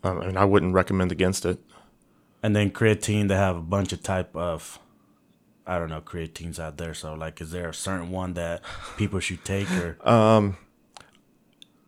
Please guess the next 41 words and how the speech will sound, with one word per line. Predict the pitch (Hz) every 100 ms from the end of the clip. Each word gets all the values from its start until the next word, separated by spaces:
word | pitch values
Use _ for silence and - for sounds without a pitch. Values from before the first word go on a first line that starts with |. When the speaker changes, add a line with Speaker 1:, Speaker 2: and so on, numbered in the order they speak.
| _ 120
Speaker 1:
you |
know | 143
what? | 143 -
I | 113
buy, | 127 127
I | - 123
get | 135
on | 127 107
G | 110 113
N | 110
C | - 117 117 - _ _ _ _ _ _ _ -
on | 110
their | 104 98
website, | 101 101 117 120 - _ - _ -
and | 107
I | 104
buy | 107 107 98
their | 92 104 107
brand. | 98 98 101 113 120 - - _ _ _
I | 101
forget | 98 104 104 -
what | 104
it's | 95 -
called, | - 95 104
but | 98
it's, | 87 - -
it's | 95
G | 95 113 113
N | 110 101
C, | - 107 104 101
like, | 92 95 -
Pro | 113
Performance | 101 101 - 95 92 -
or | 82
something | - - 95
like | 92
that. | - 87 - - - - - - -
Um, | 104 95 90
I | -
get | 110 107 107
unflavored, | 110 110 101 101 117 123